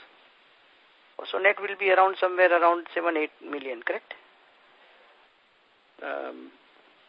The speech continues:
Speaker 2: depending on the mix, yeah, you can take that, um, eight to ten million, seven, uh, yeah, eight to nine million.
Speaker 1: Okay. And so further, I mean, there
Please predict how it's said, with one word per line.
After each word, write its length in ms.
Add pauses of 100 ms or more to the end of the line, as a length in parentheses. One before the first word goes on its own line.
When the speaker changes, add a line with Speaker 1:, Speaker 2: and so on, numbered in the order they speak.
(120)
Speaker 2:
depending 340
on 140
the 80
mix, 180 (180)
yeah, 200
you 120
can 200
take 240
that, 140 (140)
um, 680
eight 180
to 60
ten 240
million, 220 (300)
seven, 180 (140)
uh, 160
yeah, 220
eight 140
to 80
nine 180
million. 220 (1200)
Speaker 1:
Okay. 240 (640)
And 140 (100)
so 160
further, 320
I 60
mean, 180
there 120